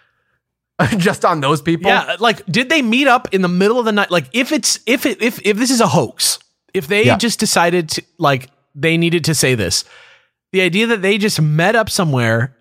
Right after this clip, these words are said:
Speaker 2: one night when they were out on the trail and they were like, "Well, look at all of us out here. How did we get here?" And they're like,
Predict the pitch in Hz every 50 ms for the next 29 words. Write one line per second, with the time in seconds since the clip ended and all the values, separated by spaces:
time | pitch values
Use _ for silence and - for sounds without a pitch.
0 | _ _ - 131 135 156 170 175 170 165 151 151 135 135 151 151 151 151 147 151
1 | - - 143 160 175 151 160 160 151 135 - - 170 160 156 143 139 143 135 139
2 | 143 135 - 240 269 277 320 - 349 311 269 214 170 165 143 147 143 127 - 156
3 | 147 139 139 139 127 120 156 208 240 262 254 262 254 220 262 277 269 233 190 127
4 | 101 92 _ - - - - - - - 165 165 165 175 190 196 196 170 165 120